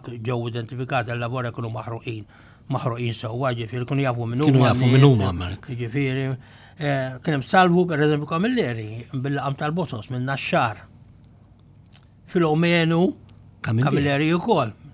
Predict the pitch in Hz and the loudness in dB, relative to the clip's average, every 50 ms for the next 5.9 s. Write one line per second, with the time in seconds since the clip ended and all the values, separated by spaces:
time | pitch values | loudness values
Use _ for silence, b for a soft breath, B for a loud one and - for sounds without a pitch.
0 | - - - 120 127 131 120 - - - - - - - - 139 139 151 185 196 | -20 -20 -20 -16 -14 -14 -14 -14 -16 -20 -20 -20 -20 -8 -4 0 2 4 6 6
1 | 165 - - - 113 104 - - - - - - - - - - - - - 135 | 4 4 2 -2 -4 -4 -6 -10 -18 -20 -20 -20 -20 -20 -20 -20 -20 -16 -12 -10
2 | 131 123 135 135 - 175 147 120 120 123 127 127 123 170 143 123 117 120 123 123 | -8 -6 -6 -4 -4 -2 -2 0 0 0 0 -2 -2 -2 -2 0 0 0 0 -2
3 | 123 113 - 127 113 - - 127 120 117 120 123 123 113 - 127 117 123 120 120 | -2 -4 -6 -8 -8 -8 -8 -8 -8 -6 -4 -6 -6 -4 -4 -4 -4 -4 -4 -6
4 | b b b b - - 131 - - 123 120 120 120 123 123 - - - 131 117 | b b b b -10 -8 -8 -6 -6 -6 -6 -4 -4 -6 -8 -8 -6 -6 -6 -4
5 | 120 156 151 120 - - - 139 175 220 214 170 131 123 - 120 110 101 | -2 -2 -4 -4 -6 -10 -8 -6 -4 -2 -2 -2 -4 -4 -6 -10 -10 -10